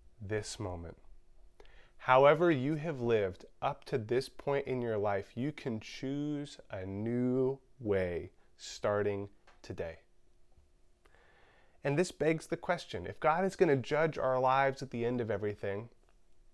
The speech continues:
what way does God want us to live? 'Cause surely if he's gonna tell us what we should and should not have done,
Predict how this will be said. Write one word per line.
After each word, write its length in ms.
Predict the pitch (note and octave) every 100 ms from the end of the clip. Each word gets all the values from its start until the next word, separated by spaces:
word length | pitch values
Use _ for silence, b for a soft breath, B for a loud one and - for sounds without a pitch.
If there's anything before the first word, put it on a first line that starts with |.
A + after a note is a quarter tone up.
| - - - -
what 260 | C3+ F#3
way 160 | F3 F3
does 180 | E3+ C#3+
God 300 | C#3 C#3 C3+
want 380 | G#2 A2 B2+ C#3
us 100 | -
to 220 | - C#3
live? 520 | C#3+ F3 B2+ - - - - - _ _ _
'Cause 140 | - B2
surely 500 | - B3+ D#4 E3 A#2
if 120 | -
he's 140 | E3
gonna 240 | E3+ D3 B2+ B B -
tell 280 | - F#3+ F3+
us 100 | -
what 100 | D#3
we 120 | C#3+
should 400 | - F#3 F#3 D3+ b -
and 100 | B2+
should 200 | E3 D3+
not 160 | D3+
have 160 | A2+ A#2+
done, 380 | E3+ C#3 A2